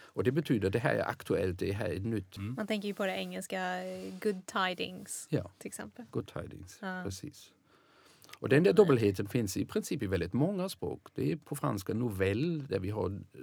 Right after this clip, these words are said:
Speaker 1: eh, det nya i ordet. På tyska är det Zeitung, där vi har Zeit, tid i ord. Det är i princip samma ord
Speaker 2: Mm.
Speaker 1: som på svenska. Ehm, så i den bemärkelsen är det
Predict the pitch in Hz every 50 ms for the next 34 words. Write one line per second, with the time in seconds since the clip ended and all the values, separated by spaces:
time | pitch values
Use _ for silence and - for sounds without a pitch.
0 | - - _ - 92 104 104 92 87 87 85 87 82 80 85 - _ _ - -
1 | - - - - - _ _ - 113 107 117 117 120 113 107 104 107 113 - -
2 | - 139 139 139 135 120 104 101 113 139 139 - - _ - - 101 95 92 90
3 | 90 - - 98 - - 95 92 95 92 90 - - - 85 80 78 135 - -
4 | 123 147 185 220 185 156 95 87 92 95 92 90 87 87 - _ - - - -
5 | 95 107 147 151 - - - _ - - - 214 101 131 175 165 147 - - -
6 | _ - - 139 135 - 131 151 185 170 139 131 113 113 - - 147 139 - -
7 | 92 95 - 117 113 107 107 113 104 101 - 92 95 - 98 - - 82 - -
8 | - - - 117 135 139 139 _ - - - - - - - _ _ - - 87
9 | 85 85 80 82 82 78 76 76 - 95 95 - 104 104 101 107 - - 123 101
10 | 110 120 165 196 190 185 175 160 143 139 - 113 - - - 127 117 110 - -
11 | - - - - _ _ _ - _ - 151 160 151 151 139 127